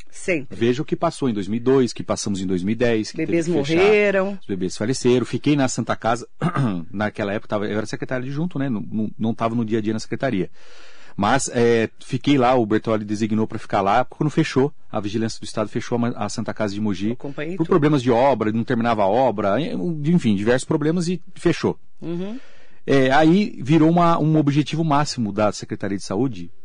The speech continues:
Speaker 2: cuidar melhor das gestantes. E, obviamente, a Santa Casa é um papel fundamental. Havia uma sinergia muito boa entre a Santa Casa de Mogi e a Secretaria de Saúde. Muito boa, muito positiva. E, obviamente, a população que se beneficia disso.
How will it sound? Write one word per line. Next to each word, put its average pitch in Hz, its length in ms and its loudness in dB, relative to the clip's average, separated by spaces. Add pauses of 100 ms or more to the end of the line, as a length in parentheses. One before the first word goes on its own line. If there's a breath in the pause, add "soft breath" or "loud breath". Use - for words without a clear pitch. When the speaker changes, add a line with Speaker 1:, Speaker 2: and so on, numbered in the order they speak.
Speaker 2:
cuidar 143 340 4
melhor 127 320 4
das 123 160 0
gestantes. 120 540 -2 (200)
E, 139 60 -2
obviamente, 117 420 2
a 131 40 -4
Santa 127 200 -4
Casa 101 240 -2
é 127 40 0
um - 20 -6
papel 143 240 -2
fundamental. 196 800 0 (260 soft breath)
Havia 104 220 0
uma 143 140 2
sinergia 160 640 2
muito 131 360 2
boa 127 360 2 (360 soft breath)
entre 107 240 -4
a 101 40 -4
Santa 107 240 -4
Casa 95 260 -4
de 98 60 -4
Mogi 104 420 -2
e 151 160 -2
a 143 40 -2
Secretaria 147 380 -4
de - 60 -10
Saúde. 110 240 -2
Muito 160 220 -4
boa, 117 160 2
muito 143 160 -2
positiva. 131 520 0 (400 soft breath)
E, 160 120 2
obviamente, 117 380 0
a - 20 -10
população 120 400 -4
que - 80 -8
se - 40 -4
beneficia 131 460 0
disso. 104 380 -6